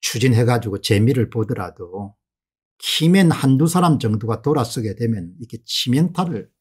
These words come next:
받는 거죠. 일찍이 유동규 씨가 큰 역할을 할 것이다, 이렇게 생각했는데, 예, 이 보시게 되면은 이재명, 유동규 범죄를 나는 전혀 몰랐다.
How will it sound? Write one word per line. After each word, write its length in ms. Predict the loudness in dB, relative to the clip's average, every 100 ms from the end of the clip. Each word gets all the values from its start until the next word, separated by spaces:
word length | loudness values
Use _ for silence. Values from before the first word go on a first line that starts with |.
| _
받는 360 | -18 -16 -16 -14
거죠. 260 | -14 -16 -20 _ _ _ _
일찍이 560 | 0 0 -2 -2 -2 0
유동규 420 | 0 4 4 2
씨가 360 | -4 -6 -8 -12
큰 320 | -6 0 2
역할을 320 | 0 0 -2
할 160 | -2 -8
것이다, 580 | -16 -14 -12 -12 -14 _ _ _ _
이렇게 300 | -6 -4 -6
생각했는데, 840 | -8 -8 -8 -8 -12 -12 -10 -10 -12 _ _ _ _ -20
예, 180 | -20 _ _ _ _ _ _
이 180 | -10 -4
보시게 460 | -2 -2 -2 -4 0
되면은 480 | 0 2 0 -2 -4 _ _ _ _ _ _ _ _ _ _ _ _ _ _ _ _ _ _ _ _ _ _ -4
이재명, 580 | 0 4 6 6 2 -4 _ 0
유동규 560 | 4 6 6 6 2
범죄를 480 | 2 2 4 2 2
나는 260 | 2 0 0
전혀 360 | 2 4 4
몰랐다. 580 | 2 0 -4 -6 -12 -14